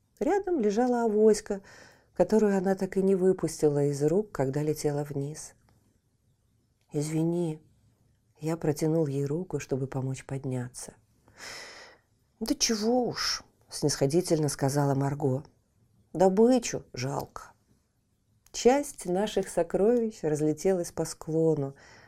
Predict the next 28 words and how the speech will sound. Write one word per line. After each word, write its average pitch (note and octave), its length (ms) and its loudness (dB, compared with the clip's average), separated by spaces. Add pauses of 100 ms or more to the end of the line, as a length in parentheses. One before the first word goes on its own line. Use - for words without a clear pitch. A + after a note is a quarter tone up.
(200)
но C4+ 140 2
большинство A#3 640 -2
утонуло F3+ 500 -2
в D#3 160 -4
озере. D3+ 440 -4 (1040)
Мне C4+ 140 4
было D4 200 4
не C#4+ 160 2
жалко. A#3+ 480 2 (680)
Я A#3 140 8
представил, A#3+ 640 2
что F#3+ 200 2
всё B3+ 280 4
могло A3+ 300 6
кончиться A3+ 480 4
куда A#3 340 6
хуже, A3+ 640 2 (280)
и G3 100 4
радовался, F#3 640 4
что - 200 0
Марго E3+ 560 2
на E3+ 140 -4
меня D3 340 -8
не C#3+ 140 -10
злится. D3 640 -12 (880)
Я C4 180 -2
лез B3 300 0
наверх, G3+ 480 4